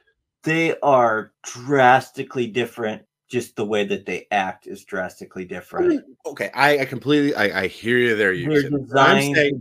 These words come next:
Speaker 1: drastically different. Well, any interaction of the human coli would, would suggest that they would go, "Okay, yeah, these guys aren't the same,"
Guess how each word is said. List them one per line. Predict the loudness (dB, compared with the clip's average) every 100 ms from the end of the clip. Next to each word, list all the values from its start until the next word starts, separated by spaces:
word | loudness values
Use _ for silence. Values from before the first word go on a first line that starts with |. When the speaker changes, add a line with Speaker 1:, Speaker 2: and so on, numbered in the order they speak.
| 0
Speaker 1:
drastically | 4 2 0 -8 -4 -4
different. | -2 -4 -4 -6 -8 -10 _ _ _ -4
Well, | 0 0 -2 _ _ _ _ _ _
any | -6 -2 -2
interaction | -2 0 2 2 0 -6
of | -6 -4
the | -6 -8
human | _ -12 -10 -10
coli | -8 -2 2 4 4 2
would, | -2 -4 -6 -10
would | -6 -6
suggest | -6 -14 -8 -6 -6 -6
that | -12 -8
they | -6
would | -4 -6
go, | -6 -6 -6 -10 _ _ -10
"Okay, | -10 -6 -4
yeah, | 0 -2
these | -2 -6 -6
guys | -2 0 0
aren't | -4 -6
the | -12
same," | -10 -8 -8 -12